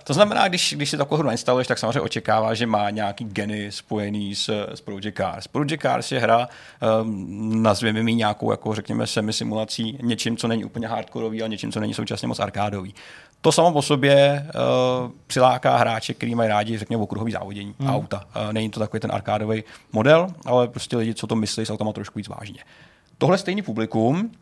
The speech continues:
Speaker 1: si výváři teda pravděpodobně mysleli, že přilákají na mobily. Logicky tady už jako narážíš na tvrdou realitu toho, že tahle hra skutečně není pro hráče, který mají rádi auta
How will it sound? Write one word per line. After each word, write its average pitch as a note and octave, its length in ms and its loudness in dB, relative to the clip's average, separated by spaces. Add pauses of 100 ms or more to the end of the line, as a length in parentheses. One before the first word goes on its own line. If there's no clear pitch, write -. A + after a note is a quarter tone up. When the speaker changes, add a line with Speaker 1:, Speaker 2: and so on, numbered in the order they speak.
(160)
Speaker 1:
si C3+ 360 2
výváři B2 480 2
teda C3+ 160 2
pravděpodobně B2 500 2
mysleli, B2 280 -2
že C3 80 -2
přilákají B2+ 420 2
na A2 60 0
mobily. G#2 260 -6 (320)
Logicky C3 340 2
tady B2+ 180 0
už B2+ 80 -8
jako B2+ 160 -6
narážíš A#2 520 0
na B2 240 2
tvrdou B2 320 0
realitu B2 600 -2
toho, A#2 320 0
že A#2 140 0 (560)
tahle D3+ 240 2
hra G#2+ 300 0 (380)
skutečně B2+ 320 0
není B2 240 4
pro A#2 140 -2
hráče, A2+ 320 0
který A2 220 -4
mají A2+ 140 0
rádi A2 240 0
auta A2+ 420 -2